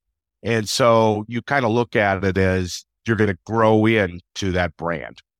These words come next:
right? So when you invest in that franchise, it may not be the brand name that, that it's gonna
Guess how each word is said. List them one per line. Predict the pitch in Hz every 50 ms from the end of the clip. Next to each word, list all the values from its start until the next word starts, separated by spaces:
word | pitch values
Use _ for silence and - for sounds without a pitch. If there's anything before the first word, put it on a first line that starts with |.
| _ _
right? | 98 101 104 107 95 -
So | - - 117 104 101 95 - _ _ _ _ _ _
when | 107 110
you | 117
invest | 113 127 147 147 - -
in | 135
that | 120 -
franchise, | - 123 120 107 - 117 107 101 98 -
it | 113 104
may | 107 113 117 113
not | 113 110 110 110 95 101
be | 110 107 107 107 104 101
the | 92 92 92
brand | 80 82 92 101 104 104 104 101 98
name | 95 98 95 95 95 92
that, | 92 92 90 85 73 - - _ -
that | 95 92 90
it's | 90 87 - _ _ _ _
gonna | - 120 123 117